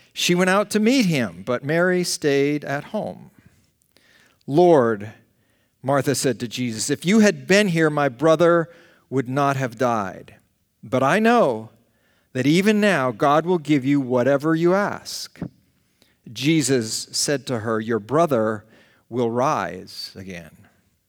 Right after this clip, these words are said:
Martha answered, "I know he will rise again in the resurrection at the last day." Jesus said to her, "I am the resurrection and the life. The one who believes in me will live,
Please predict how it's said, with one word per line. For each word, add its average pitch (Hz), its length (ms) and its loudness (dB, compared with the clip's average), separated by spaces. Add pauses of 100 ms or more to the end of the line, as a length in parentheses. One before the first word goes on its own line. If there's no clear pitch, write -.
(340)
Martha 147 360 0
answered, 127 520 -8 (680)
"I 160 120 -4
know 196 300 4
he 151 200 0
will 117 180 -6
rise 117 360 -4
again 123 580 -8
in 135 120 -8
the 131 100 -4
resurrection 127 800 0
at 117 140 -12
the 127 100 -6
last 110 400 -4
day." 117 460 -6 (1040)
Jesus 127 680 -2
said - 480 -8
to 101 100 -10
her, 90 480 -14 (600)
"I 127 200 -2
am 123 580 -4 (560)
the 117 200 -6
resurrection 101 920 -8 (240)
and 113 140 -12
the 110 80 -6
life. 107 560 -8 (520)
The 147 80 -2
one 165 180 4
who 180 140 4
believes 170 520 4
in 170 180 2
me 165 140 2
will 147 340 4
live, 143 800 0